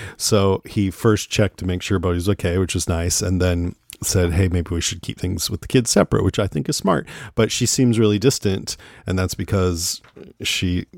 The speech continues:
had to leave her son behind. Um, but he doesn't know that, and it, it, it, it was, uh, really good because, well done, because it se-, she, we know why she's distant, but from his perspective,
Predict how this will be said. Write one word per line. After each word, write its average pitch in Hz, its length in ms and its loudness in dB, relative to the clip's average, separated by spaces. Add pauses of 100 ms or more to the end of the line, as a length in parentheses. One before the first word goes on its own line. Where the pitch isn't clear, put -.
had 90 200 2
to 85 80 -4
leave 98 160 4
her 104 80 6
son 117 260 6
behind. 92 520 2 (420)
Um, 92 380 -2
but 90 180 4
he 127 80 4
doesn't 92 260 4
know 87 140 -2
that, 92 340 0
and 98 400 2 (220)
it, 107 200 0 (260)
it, 117 100 -8 (220)
it, 131 180 0
it 135 60 2
was, 135 300 4 (640)
uh, 131 80 -6 (120)
really 135 320 4
good 120 720 2
because, 101 680 2 (320)
well 120 220 4
done, 107 260 4
because 92 400 -2
it 95 160 -10
se-, - 380 2
she, - 280 -2 (160)
we 131 140 4
know 139 140 6
why 90 140 2
she's - 260 -4
distant, 92 400 -4 (420)
but 104 180 4
from 101 200 2
his 127 160 4
perspective, 95 720 0